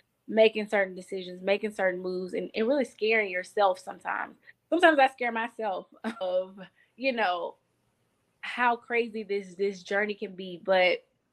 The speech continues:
it's worth it, because I know that I wouldn't have grown. Like, you, if you're not the type of person who is okay with being mediocre, then you're gonna be uncomfortable,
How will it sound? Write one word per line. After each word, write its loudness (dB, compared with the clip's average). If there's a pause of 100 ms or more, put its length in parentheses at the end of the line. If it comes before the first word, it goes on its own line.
(480)
it's 6
worth 4
it, -4
because -4 (120)
I -2
know -4
that -4
I 0
wouldn't -8
have -14
grown. -6
Like, -8
you, -12 (420)
if 6
you're -2
not -4
the -6
type -10
of -14
person -10
who -4
is -4
okay 0
with -12
being -4
mediocre, -2 (840)
then 6
you're 6
gonna -2
be -6
uncomfortable, -10